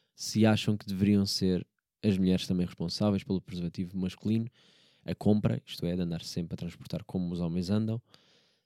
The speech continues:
Eh, como é que funciona isto? Não é? Porque no fundo, fodem os dois, mas quem gasta mais dinheiro,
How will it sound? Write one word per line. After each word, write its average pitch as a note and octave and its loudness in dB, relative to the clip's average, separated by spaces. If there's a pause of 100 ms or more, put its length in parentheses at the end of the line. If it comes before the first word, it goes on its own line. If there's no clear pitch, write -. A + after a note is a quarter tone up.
(240)
Eh, F#2 0 (360)
como G#2+ 4
é G2+ 6
que - -8
funciona G2 2
isto? - -6 (140)
Não - -8
é? - -8 (560)
Porque - -8
no F#2+ 4
fundo, A2 2
fodem G2 4
os F#2+ 4
dois, G#2 6 (400)
mas - -20
quem F#2+ 0
gasta F#2+ 4
mais F2+ 6
dinheiro, F#2+ 4